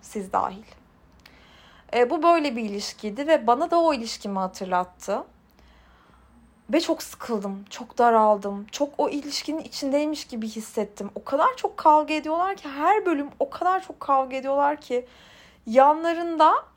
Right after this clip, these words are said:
e, yanlarındaki arkadaşları gibi hissettim.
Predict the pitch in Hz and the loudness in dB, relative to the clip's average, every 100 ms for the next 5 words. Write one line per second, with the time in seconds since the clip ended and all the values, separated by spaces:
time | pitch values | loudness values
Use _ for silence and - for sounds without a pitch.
0 | _ _ _ _ - 240 247 - 262 311 | _ _ _ _ -2 0 0 2 4 4
1 | 349 370 349 - 277 277 302 277 285 - | 4 -2 4 6 6 4 4 4 2 -4
2 | 262 226 214 214 214 - 196 - - | -4 -4 -8 -12 -12 -8 -8 -8 -16